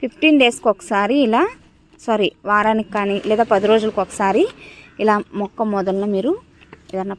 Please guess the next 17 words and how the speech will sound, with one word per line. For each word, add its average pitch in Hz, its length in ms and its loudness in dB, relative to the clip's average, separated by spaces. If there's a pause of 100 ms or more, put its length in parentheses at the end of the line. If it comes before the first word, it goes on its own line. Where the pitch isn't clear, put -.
పళ్ళగూర 196 420 0
సహాయంతో 180 480 -2 (140)
మట్టిని 185 360 -4
ఇలా 180 120 -4 (100)
గుల్ల 175 160 0 (100)
చేసుకోండి. 160 540 -4 (460)
అంటే 214 160 0 (260)
నేలలో 214 420 2 (240)
దున్నుతారు 214 460 0
చూసారా, 190 360 -4 (260)
ఆ 185 40 -2 (160)
టైప్ 170 260 -6
అనమాట 151 260 -6 (100)
ఇది. 208 160 -4 (680)
మొక్కకి 214 340 -6 (100)
బలం 190 220 0 (100)
మంచిగా 190 420 -6